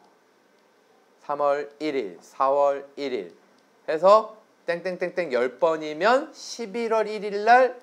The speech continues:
딱 열 번 끝나겠죠. 알겠습니까? 여기까지 이해돼요? 이게 열 번이라고. 이게 다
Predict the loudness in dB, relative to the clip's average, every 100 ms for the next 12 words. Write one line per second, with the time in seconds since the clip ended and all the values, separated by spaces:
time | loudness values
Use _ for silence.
0 | -6 -6 -6 -4 -2 -2 -2 -2 -2 -4
1 | -4 -4 -8 -18 _ _ _ _ _ _
2 | _ _ _ -20 -20 _ _ _ -20 _
3 | -20 -20 -20 -20 _ -20 _ -8 -8 -8
4 | -14 -6 -2 -2 -4 -16 _ -20 -20 _
5 | -20 _ _ _ _ _ _ _ _ _
6 | _ _ 0 4 4 6 6 12 12 12
7 | 6 -16 -20 _ -20 _ _ _ _ _
8 | _ _ _ -4 0 0 0 -2 -2 -6
9 | -8 -16 _ -10 -4 -4 4 10 10 8
10 | 2